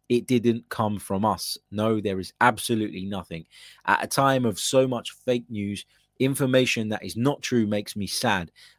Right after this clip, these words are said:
and I hope that this is corrected. My family can rest easy because I have dignity and great respect for the Italian team. My feeling is very sad, and I get sad because information is passed to the public that is a lie.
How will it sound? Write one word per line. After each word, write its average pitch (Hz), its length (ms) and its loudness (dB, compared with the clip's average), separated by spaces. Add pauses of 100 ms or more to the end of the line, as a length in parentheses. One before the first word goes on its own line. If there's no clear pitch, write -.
and 95 80 -2
I 101 80 -2
hope 120 240 4
that 98 160 -6
this 104 180 -6
is 95 100 -8
corrected. 95 600 -4 (400)
My 107 140 2
family 135 540 4
can 117 200 -4
rest 120 220 -2
easy 113 300 0
because 92 280 -8
I 95 120 -4
have 90 160 -8
dignity 104 560 -4 (340)
and 87 140 -8
great 107 200 0
respect - 440 -4
for 92 100 -10
the 87 100 -4
Italian 87 560 -6
team. 87 320 -6 (380)
My 92 80 -4
feeling 139 500 4
is 107 200 -6
very 120 340 2
sad, 123 520 2
and 113 100 -6
I 123 80 -4
get 143 280 0
sad 110 360 -4
because 107 360 -8
information 117 720 -6 (360)
is 101 180 -8
passed 104 360 -2
to 98 40 -10
the 92 100 -4
public 92 480 -2
that 90 160 -6
is 98 180 -8
a 87 60 -4
lie. 90 360 0